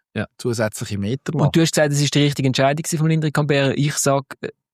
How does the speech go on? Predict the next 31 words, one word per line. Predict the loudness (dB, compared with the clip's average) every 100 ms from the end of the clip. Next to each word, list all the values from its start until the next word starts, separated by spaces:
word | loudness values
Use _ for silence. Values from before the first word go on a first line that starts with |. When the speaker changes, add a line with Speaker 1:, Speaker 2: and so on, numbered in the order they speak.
| -4
Speaker 1:
es | 0
ist | 0 -2 0
der | 0 2
Samuel | 2 2 2
Essende, | 2 0 0
der | 0
aufs | 0 0
Goal | 2 4 2 0
rennt | 0 0 -4 -4
und | -4 -2
so, | 2 4 4 2
wie | 0 0
die | 0
Schüsse | 0 0 0
bis | 0
jetzt | 0 -2 -2
von | 2
ihm | 2 2
kommen, | 0 0 0 0 -2
hat | -2 -4
so | -2
einen | 0 0 0
sehr | 0 0
schönen | 0 0 -2 -4 -4
technischen | -2 -2 -2 -4 -6
Feinen | -6 0 0 2
gehabt, | 0 2
aber |
eigentlich | 0 -2 -6 -2
die, | 2
wo, | 2